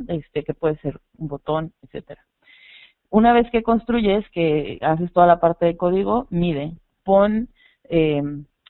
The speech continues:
trabaja en, en medir de alguna manera todos estos cambios que estás generando en el sitio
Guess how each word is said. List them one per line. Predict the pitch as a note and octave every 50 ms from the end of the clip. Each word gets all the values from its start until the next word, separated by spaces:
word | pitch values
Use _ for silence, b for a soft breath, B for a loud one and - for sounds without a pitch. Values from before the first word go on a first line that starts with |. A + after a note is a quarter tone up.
| _ _
trabaja | - F3+ F#3 F#3 G3 G3+ G#3 - - A#3+ A#3 G#3+
en, | G3 F3+ - -
en | E3+ E3 E3
medir | E3 D#3+ E3 E3+ F#3+ G#3+ A3 A3
de | A3
alguna | G3 F#3+ F3 F#3+ G3 F#3+
manera | G3 E3+ E3 E3 E3+ G3 G#3 G#3
todos | - - G3+ G3+ G#3 G#3+ G3 -
estos | G3 - - F#3+ -
cambios | - F#3 F3 F#3 F#3+ G3 G#3+ G3+ _
que | F3
estás | D#3+ - _ D#3+ D3+ D#3 -
generando | F#3 D#3 D3+ D3+ D3 D#3 D#3+ D#3
en | D3+
el | - -
sitio | - F#3+ F3+ - - G#3 C4 D4